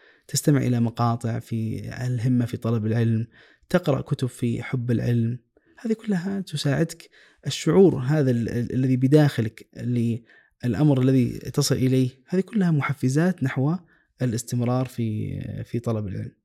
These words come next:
آه، ثم بعد ذلك أيضًا من الأشياء المهمة ال-، المتابعة الدورية. يعني هذا في هذه المنهجية التي، آه، ستجدها في وصف ال-، القناة.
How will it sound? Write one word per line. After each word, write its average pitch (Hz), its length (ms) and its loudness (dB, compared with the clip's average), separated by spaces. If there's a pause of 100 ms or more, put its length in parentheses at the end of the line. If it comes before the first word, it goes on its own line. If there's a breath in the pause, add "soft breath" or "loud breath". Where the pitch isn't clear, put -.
(1120 soft breath)
آه، 139 180 2
ثم 208 260 4
بعد 175 160 2
ذلك 185 240 2
أيضًا 170 140 0
من 151 60 4
الأشياء 151 240 0
المهمة 165 500 2
ال-، 131 260 -2
المتابعة 123 800 0
الدورية. 127 580 0 (1000)
يعني 120 200 0
هذا 139 160 2
في 139 120 0
هذه 147 120 4
المنهجية 127 680 4
التي، 117 480 -2 (300 soft breath)
آه، 120 180 -2
ستجدها 120 580 -4
في 117 200 -4
وصف 117 420 -6
ال-، 107 200 -6
القناة. 113 560 -4